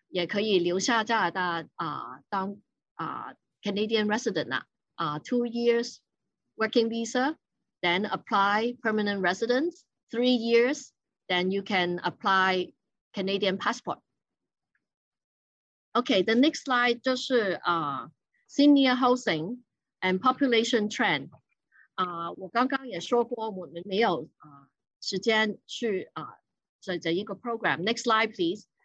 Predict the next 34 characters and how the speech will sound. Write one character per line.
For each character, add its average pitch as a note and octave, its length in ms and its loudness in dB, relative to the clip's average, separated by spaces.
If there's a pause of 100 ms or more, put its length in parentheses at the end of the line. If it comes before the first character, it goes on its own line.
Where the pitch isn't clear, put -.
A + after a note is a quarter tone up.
(240)
啊， D#3+ 400 -10
那 D#3+ 100 -2
一 G3+ 100 -2
个 A3 140 0
senior C#4 440 6
housing， B3+ 540 0 (500)
啊， D#3 300 -8
人 G3+ 220 2
口 F3 260 2
老-， C#3+ 300 -8 (120)
老 D3+ 220 -4
化， A3+ 380 2 (340)
全 G#3+ 280 4
球 A3+ 300 2
的 F#3+ 220 0
也 F3+ 100 -4
是 F#3+ 240 -2
同 G3 320 -6
一 B3 60 0
样。 G#3+ 300 2 (400)
但 D4 180 4
是 E4+ 180 2
我 B3+ 140 2
们 F3 260 -4
加 B3+ 140 0
拿 A3+ 100 2
大 A#3+ 220 0
因 C4+ 240 -2
为 B3+ 360 0 (160)
open C4+ 360 0
哪 D3 120 -4
一 F3+ 140 -2
个 F#3+ 120 -4
immigration， A#3 680 0